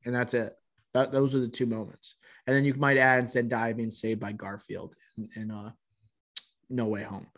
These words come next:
But good pick. So now that was your fourth pick. We are rapidly coming to the close of this draft. So, uh, I, I need a supporting character and I need a Spider-Man. I'm gonna go ahead and just take Tom Holland right now. Just get the easy one over with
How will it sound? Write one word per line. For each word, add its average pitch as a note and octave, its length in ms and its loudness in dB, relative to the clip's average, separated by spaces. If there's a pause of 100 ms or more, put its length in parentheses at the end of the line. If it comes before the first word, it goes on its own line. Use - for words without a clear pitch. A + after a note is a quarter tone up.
(400)
But C3+ 100 -2
good F#3 160 8
pick. - 320 4 (480)
So - 120 -6
now E3 240 8 (220)
that D3 120 8
was F3 140 8
your F3 80 8
fourth F#3+ 360 8
pick. G3 260 6
We D#3 100 6
are F3 80 6
rapidly E3+ 540 4
coming D#3+ 280 -2
to D#3 100 -6
the D3+ 80 -6
close D3 320 0
of C3+ 80 -6
this C#3 120 -4
draft. A#2 500 -2 (1000)
So, C3 400 6 (120)
uh, B2+ 40 4
I, C3+ 540 8
I - 20 6
need F3+ 140 4
a E3 40 4
supporting F#3 540 0
character G3 800 0
and F3+ 260 0
I E3+ 100 4
need E3 140 2
a E3 60 4
Spider-Man. F3 640 4
I'm C#3+ 80 -2
gonna E3 140 2
go E3 180 6
ahead E3 220 4
and D3 100 2
just D#3 260 -2
take D#3+ 240 0
Tom D#3 280 4
Holland D3 400 2
right C3+ 200 4
now. A#2 300 -6
Just - 220 -16
get D#3+ 180 4
the D3 180 -2
easy F3+ 240 4
one D#3 220 6
over A#2+ 300 2
with - 180 -14